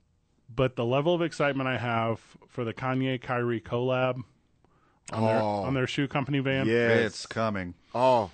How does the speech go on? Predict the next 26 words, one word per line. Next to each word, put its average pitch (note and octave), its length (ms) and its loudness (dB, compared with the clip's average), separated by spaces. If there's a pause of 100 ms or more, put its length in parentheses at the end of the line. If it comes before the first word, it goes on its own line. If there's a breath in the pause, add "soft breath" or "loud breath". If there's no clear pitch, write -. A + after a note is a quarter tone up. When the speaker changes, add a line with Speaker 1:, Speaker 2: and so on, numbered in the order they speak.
(100)
Speaker 2:
it's - 100 -20
gonna A2+ 140 -6
take - 280 -2
over. A2+ 300 2
Speaker 1:
Oh, A#2 160 0
my F#2+ 140 -6
Speaker 3:
God, G2 380 0
Speaker 1:
gosh. F#2 40 0
Speaker 3:
it's F2+ 160 -6
coming. F2 500 -6
Speaker 1:
We're B2+ 120 -2
talking, D#3+ 320 2
like, A#2+ 300 -6 (1120)
what F3 220 6
is A3+ 100 2
the A3+ 60 2
number F3+ 320 4
in E3 80 2
your D3 140 2
head C#3 280 0
of B2 120 -2
possible B2+ 400 -4
colorways? G2+ 600 -4
'Cause B2+ 220 -4
it's C3+ 200 -2
more. G2+ 380 -4